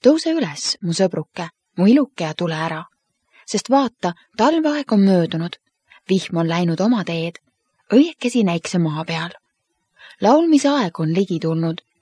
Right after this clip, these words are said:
ja turtel tuikese häält kuuldakse jälle meie maal.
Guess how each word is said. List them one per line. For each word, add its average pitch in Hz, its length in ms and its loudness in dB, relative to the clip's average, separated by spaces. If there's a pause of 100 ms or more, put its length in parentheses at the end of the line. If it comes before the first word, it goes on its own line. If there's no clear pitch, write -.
(120)
ja 165 80 -2
turtel 214 440 2
tuikese 170 440 -4
häält 180 400 -6
kuuldakse 156 500 -8
jälle 180 340 -2
meie 156 300 -2
maal. 160 300 -8